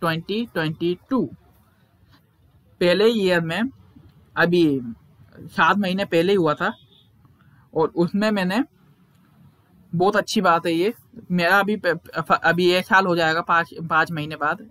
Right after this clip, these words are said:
अप्रैल में करीबन, है ना। और उसके बाद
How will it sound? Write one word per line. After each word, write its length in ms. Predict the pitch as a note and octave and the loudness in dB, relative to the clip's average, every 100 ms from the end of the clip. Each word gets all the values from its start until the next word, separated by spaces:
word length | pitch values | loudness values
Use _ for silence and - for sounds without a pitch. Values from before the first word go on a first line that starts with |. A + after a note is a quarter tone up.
| - | -8
अप्रैल 320 | D3+ D#3+ D3+ | -2 0 0
में 140 | E3+ | -2
करीबन, 340 | E3+ D3 E3+ A3+ - _ _ - _ - | -6 -8 -6 -8 -12 _ _ -20 _ -8
है 60 | A3 | -6
ना। 160 | G#3 - _ - _ - | -6 -8 _ -20 _ -2
और 180 | E3 E3+ | 0 0
उसके 260 | F3 G#3 | -2 -2
बाद 320 | F#3 F#3+ A3+ | 2 2 2